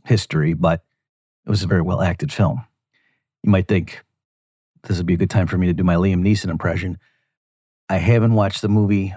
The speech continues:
enough and studied enough to do it there, but I will, since I teased you, I will do my go-to standby from my favorite movie starring Liam Neeson called Rob Roy. So in this scene,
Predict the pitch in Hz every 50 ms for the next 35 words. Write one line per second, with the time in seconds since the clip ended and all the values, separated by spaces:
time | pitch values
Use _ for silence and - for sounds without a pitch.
0 | - - 104 98 101 101 95 92 - - - 101 - - - - 104 101 98 98
1 | 92 90 92 76 - - - 101 98 92 92 - 95 95 87 82 110 101 - -
2 | - 107 92 95 110 143 139 104 98 95 92 104 117 - _ _ _ - - -
3 | 123 80 76 - - 113 104 95 85 92 92 92 85 - _ _ _ _ _ _
4 | - 98 95 85 87 87 80 98 107 95 92 87 90 85 101 92 92 87 - -
5 | 90 85 85 104 110 - _ _ - - - 104 95 95 92 87 82 87 85 85
6 | 85 85 90 - _ _ _ _ _ _ _ _ _ _ - - - 90 87 87
7 | 82 78 80 87 92 - _ _ _ _ _ _ _ _ _ _ _ _ _ _
8 | - - 80 - - - 143 147 107 104 92 98 90 87 80 78 80 85 95 98
9 | - - - - 87 85 82 82 85 87 85 82 85 87 80 - - 90 85 87
10 | 87 85 82 90 87 82 76 82 85 78 69 - - - _ _ _ _ _ _
11 | _ _ _ _ _ _ - - 104 95 87 80 92 135 160 - - - - 78
12 | 73 76 87 107